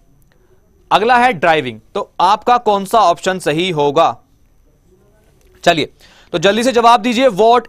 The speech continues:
is the right answer? तो राइट आंसर आने लगा है, that is driving। ताहिर जी ने जवाब दिया है ड्राइविंग, ऑप्शन नंबर डी जवाब आ रहा है ड्राइविंग,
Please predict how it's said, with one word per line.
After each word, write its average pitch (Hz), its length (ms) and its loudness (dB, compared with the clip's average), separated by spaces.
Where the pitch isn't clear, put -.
is 208 300 -4
the 208 260 4
right 202 420 0
answer? 185 400 0
तो 151 60 -4
राइट 175 400 0
आंसर 175 260 -2
आने 190 140 0
लगा 208 220 2
है, 226 120 2
that 180 220 -2
is 180 160 -4
driving। 190 420 0
ताहिर 175 280 0
जी 156 80 -10
ने 185 100 -2
जवाब 175 280 0
दिया 196 180 0
है 208 120 0
ड्राइविंग, 175 480 -2
ऑप्शन 175 200 -6
नंबर 170 200 -4
डी 175 140 -4
जवाब 180 240 0
आ 180 40 2
रहा 185 80 2
है 190 60 -2
ड्राइविंग, 175 460 -2